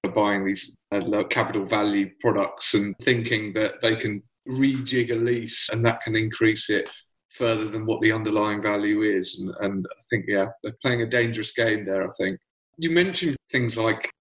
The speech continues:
knowing what boilers you have in and uniformity and, and paint and all that sort of thing. Because you're managing so many individual units, you're not like a lot of other funds that will go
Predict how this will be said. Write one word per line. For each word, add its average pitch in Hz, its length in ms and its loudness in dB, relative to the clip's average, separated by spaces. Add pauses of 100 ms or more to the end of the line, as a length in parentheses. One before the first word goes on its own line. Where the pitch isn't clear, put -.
(120)
knowing 110 320 0
what - 200 -2
boilers 120 480 0
you 117 100 0
have 107 360 -2
in 107 320 2
and 98 300 -10
uniformity 113 1120 0
and, 98 200 -12
and 98 200 -8 (260)
paint 113 360 2
and 98 100 2
all 104 200 0
that - 180 0
sort - 180 -2
of - 80 -12
thing. 101 300 0 (400)
Because 240 440 4
you're 226 100 -2
managing 180 460 2
so 160 380 0
many 139 420 0
individual 123 600 0
units, 117 640 -2
you're 120 140 2
not 151 260 -2
like 120 220 0
a 120 40 2
lot 113 140 0
of - 80 -6
other 113 240 0
funds 113 260 0
that 110 120 -8
will 113 260 0
go 107 260 2